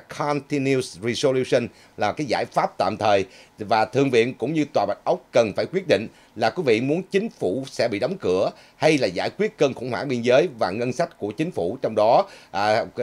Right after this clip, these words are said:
tiếp tục duy trì cho chính phủ được mở ra. Đó là lời phát biểu của, à, Hochman, được xem là tổng giám đốc của cái, à, cơ quan đặc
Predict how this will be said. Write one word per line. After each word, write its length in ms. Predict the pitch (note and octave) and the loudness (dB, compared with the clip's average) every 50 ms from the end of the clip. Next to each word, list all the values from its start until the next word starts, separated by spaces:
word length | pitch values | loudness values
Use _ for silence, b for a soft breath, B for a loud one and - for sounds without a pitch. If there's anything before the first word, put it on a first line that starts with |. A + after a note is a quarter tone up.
| A2 - | -2 0
tiếp 140 | F#3+ G3 - - | 0 2 2 2
tục 200 | C3+ G#2+ - - | 0 0 -2 -4
duy 200 | B2+ C3+ C#3+ C#3+ | -2 0 0 2
trì 240 | C3+ C3+ A#2 G#2 G2+ F2+ | 2 2 2 2 2 -2
cho 100 | A#2 A2+ | -4 -4
chính 160 | - D#3 F3+ | -4 -6 -6
phủ 160 | - G#2 C3 | -6 -6 -6
được 160 | B2+ G#2+ D#2 | -6 -6 -6
mở 160 | E2 F2 G#2 | -4 -4 0
ra. 220 | C#3+ D3+ A#2+ A2 G#2+ - - _ _ | 2 4 4 4 2 0 -6 _ _
Đó 140 | - C3 E3+ | 0 2 4
là 100 | G3 F#3 | 6 6
lời 220 | D3 B2+ A#2 A2 G#2 - | 6 6 6 4 2 0
phát 240 | - D#3+ F3 - - | -2 -2 -2 -2 -2
biểu 240 | B2 G2+ F#2 A2 C3 - - | -2 -2 -2 -2 -2 -4 -4
của, 480 | G2+ F#2 F2+ F2 F2+ F#2+ G#2 A#2 E3 F3 B B B B B _ | -2 0 0 2 2 2 2 2 0 -2 B B B B B _
à, 220 | E2+ G2+ G#2+ G#2 - - | -4 -2 -2 -2 -4 0
Hochman, 500 | - D#3 - - - C3 C3+ C3 C3 A#2 F#2+ b b b b | 2 2 0 2 -2 0 2 2 2 2 -2 b b b b
được 80 | - A#2+ | -8 -4
xem 220 | - - D3 C#3 | 0 2 2 2
là 80 | A#2+ G#2 | 2 -2
tổng 340 | - - F#2 G#2 A2+ C#3 D#3+ | -4 -4 -4 -2 -2 -2 0
giám 180 | E3 E3 F3+ G3+ | 0 0 0 0
đốc 240 | E3+ F3+ G3 - _ _ | 0 0 -2 -2 _ _
của 240 | - F#2 F#2 G#2 | -4 -4 -2 -4
cái, 260 | A2+ - - C#3+ D#3+ F3 | -4 -2 -2 0 2 2
à, 180 | C#3+ B2+ A#2+ B B B B _ | 2 2 0 B B B B _
cơ 160 | - E3 D#3+ D#3 | 4 6 6 6
quan 260 | - D#3 C3+ C3 C3+ C3 | 6 4 2 2 0 -4
đặc 160 | F#2 - | -6 -6